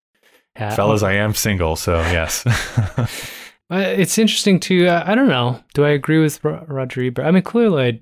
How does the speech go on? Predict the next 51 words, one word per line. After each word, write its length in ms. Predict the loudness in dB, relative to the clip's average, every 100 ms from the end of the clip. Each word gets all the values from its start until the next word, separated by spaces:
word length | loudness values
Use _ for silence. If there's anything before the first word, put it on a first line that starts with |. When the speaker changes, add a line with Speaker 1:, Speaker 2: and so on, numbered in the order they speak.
| _
Speaker 1:
don't. 480 | -6 -2 -2 -4 -8 -12 -20 _ _
Um, 480 | -12 -10 -10 -10 -12 _ _ _ _ _ _ _ -4
but 140 | -2
do 180 | 2 2
I? 260 | 4 2 -2 _
I 100 | 0
don't 140 | 2
know. 100 | 4
It's 240 | 2 0 0
not 160 | 2
wrong. 160 | 4 4
Speaker 2:
I 40 |
don't 80 | 4
know. 100 | 2 0
Speaker 1:
Yeah. 180 | 0 0
Speaker 2:
I 100 | -2
think 180 | -2
Speaker 1:
It's 140 | -2 -2
Speaker 2:
I, 40 |
Speaker 1:
a, 60 | -2 -2
yeah. 100 | -4
Speaker 2:
it's 160 | -2 -2
not 140 | -2
wrong. 280 | -2 -2 -2
I 80 | -2
think 140 | 2
Speaker 1:
Let's 80 | 2
Speaker 2:
this 100 | 2
Speaker 1:
do 60 | 0
Speaker 2:
is 40 |
Speaker 1:
it 40 | 2
Speaker 2:
something 160 | 2
Speaker 1:
then. 80 | 2
Speaker 2:
that 80 | 0
I 40 |
might 220 | 0 -2
want 140 | 0 0
to 60 |
just 140 | -2 0
revisit 520 | 0 0 0 0 -2
in, 140 | -4
like, 140 | -2 -2
Speaker 1:
Huh. 40 |
Speaker 2:
a 20 | -4
couple 260 | -6 -4
years 280 | -4 -4 -4
from 120 | -2
now 180 | -2 0
and 80 | 0
be 80 | 0
like, 180 | 0